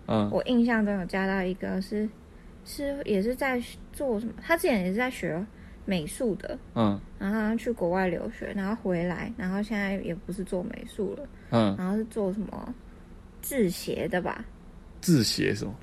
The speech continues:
Speaker 2: 我也不知道是什么。
Speaker 1: 做鞋子。
Speaker 2: 应该是。然后
Speaker 1: 嗯。
Speaker 2: 就是他说，就是我也跟他聊一些美术的东西，也没有加，
Speaker 1: 嗯。
Speaker 2: 就是通讯软体。他好像到一，几天之后就不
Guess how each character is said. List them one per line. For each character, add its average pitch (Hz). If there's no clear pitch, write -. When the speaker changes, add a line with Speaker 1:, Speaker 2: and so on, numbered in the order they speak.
Speaker 2:
我 208
也 185
不 190
知 175
道 175
是 185
什 185
么。 -
Speaker 1:
做 185
鞋 -
子。 -
Speaker 2:
应 208
该 196
是。 -
然 185
后 214
Speaker 1:
嗯。 226
Speaker 2:
就 214
是 208
他 202
说， 190
就 190
是 185
我 185
也 185
跟 175
他 165
聊 -
一 180
些 185
美 180
术 -
的 -
东 -
西， -
也 180
没 185
有 202
加， -
Speaker 1:
嗯。 -
Speaker 2:
就 -
是 185
通 180
讯 190
软 -
体。 208
他 285
好 220
像 254
到 -
一， 226
几 -
天 190
之 180
后 165
就 165
不 -